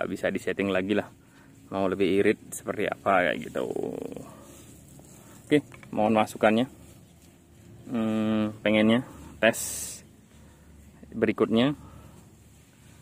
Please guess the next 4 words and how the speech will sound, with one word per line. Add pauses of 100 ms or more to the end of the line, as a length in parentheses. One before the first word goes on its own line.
(380)
hmm,
pakai
regulator
langsung